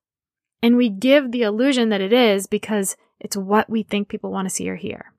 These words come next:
And we hustle and we grind and we study and we learn and we buy the next thing. But if you have ever said, "I just, I just need to do X. Like, once I finally do X, I'll be able to do Y,"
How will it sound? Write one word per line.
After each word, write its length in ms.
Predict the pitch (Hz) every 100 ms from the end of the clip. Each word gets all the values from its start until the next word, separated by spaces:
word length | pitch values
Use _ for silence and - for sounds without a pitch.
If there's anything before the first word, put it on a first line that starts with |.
| -
And 120 | 196
we 140 | 196 214
hustle 480 | - 208 - - -
and 100 | 214
we 140 | 214 226
grind 540 | 202 214 185 170 -
and 120 | -
we 120 | 208
study 420 | 220 - 220 190 -
and 100 | 214
we 140 | 214
learn 260 | 214 196 165
and 120 | 190
we 80 | 190
buy 240 | 196 214
the 100 | 233
next 280 | 240 233 -
thing. 320 | 214 78 - _ _ _
But 100 | -
if 180 | 214 214
you 200 | 196 247
have 220 | 269 277 -
ever 260 | 220 233
said, 440 | 254 - 180 76 - _ _ _ _ _ -
"I 200 | 330 392
just, 360 | 381 381 - _ _ -
I 120 | 285
just 240 | 302 359
need 160 | 370 359
to 80 | 254
do 180 | 254 -
X. 460 | - 208 - - - _ _ _ -
Like, 200 | 220 _ -
once 300 | 226 339 392
I 160 | 320
finally 580 | 240 - 302 320 330 330
do 280 | 277 294 294
X, 440 | - 247 254 - - _ _ -
I'll 240 | 226 254
be 180 | 247 254
able 220 | 262 233
to 160 | 220 226
do 240 | 202 220
Y," 460 | 202 180 - - -